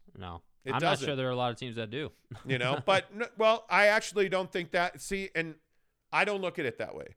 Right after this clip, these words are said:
Speaker 1: Uh-huh.
Speaker 2: This team is old. This
Speaker 1: It is.
Speaker 2: team has older bodies that are not feeling it. Um,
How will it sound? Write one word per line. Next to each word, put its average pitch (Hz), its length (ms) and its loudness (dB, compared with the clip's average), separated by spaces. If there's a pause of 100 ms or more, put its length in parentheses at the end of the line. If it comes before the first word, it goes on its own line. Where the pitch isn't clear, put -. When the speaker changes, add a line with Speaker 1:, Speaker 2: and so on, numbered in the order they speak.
(100)
Speaker 1:
Uh-huh. 92 180 -4
Speaker 2:
This 185 220 0
team 185 240 -4
is 139 140 -6
old. 107 300 2 (280)
This 165 240 2
Speaker 1:
It 147 40 2
is. 107 60 0
Speaker 2:
team 180 200 0
has 160 240 0
older 170 300 2
bodies 151 480 2
that 139 120 -2
are 123 120 0
not 143 320 0
feeling 147 340 -4
it. 143 180 -6 (460)
Um, 135 300 0